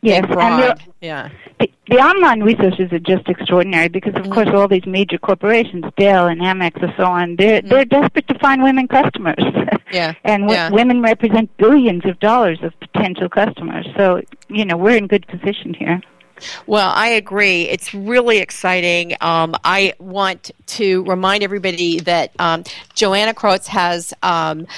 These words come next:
Speaker 2: you can find her on Huffington Post. She also has written for, you know, Entrepreneur Magazine, M S N Small Business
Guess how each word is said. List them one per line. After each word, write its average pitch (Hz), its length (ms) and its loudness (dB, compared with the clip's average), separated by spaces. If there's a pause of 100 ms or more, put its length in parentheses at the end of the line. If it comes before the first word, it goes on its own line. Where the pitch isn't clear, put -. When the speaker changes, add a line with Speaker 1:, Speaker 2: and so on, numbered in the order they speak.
(160)
Speaker 2:
you 190 100 -2
can 196 120 -6
find 226 320 2
her 247 120 -4
on 175 140 -2
Huffington 190 500 -6
Post. 208 360 -2
She 302 120 -2
also 262 360 -2
has 170 180 -8
written 214 240 -4
for, 165 400 -2
you 196 160 0
know, 165 160 -2 (100)
Entrepreneur 190 440 -2
Magazine, 196 640 -2
M 165 160 -4
S 160 140 -6
N 170 120 -4
Small 160 240 -2
Business 196 640 -2